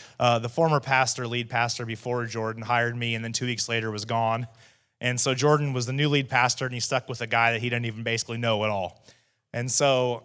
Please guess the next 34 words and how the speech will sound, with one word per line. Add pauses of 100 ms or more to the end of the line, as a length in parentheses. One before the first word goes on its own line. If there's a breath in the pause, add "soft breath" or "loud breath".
uh, (440)
we're
like,
"Hey, (120)
I'm,
I'm
Josh.
I'm
on
staff
<laughs>
now."
And, (420 loud breath)
"Hey,
J-,
here's
Jordan.
You
just
took
over
the
church."
So
that's
not
an
ideal
situation.
How
many
of
you
know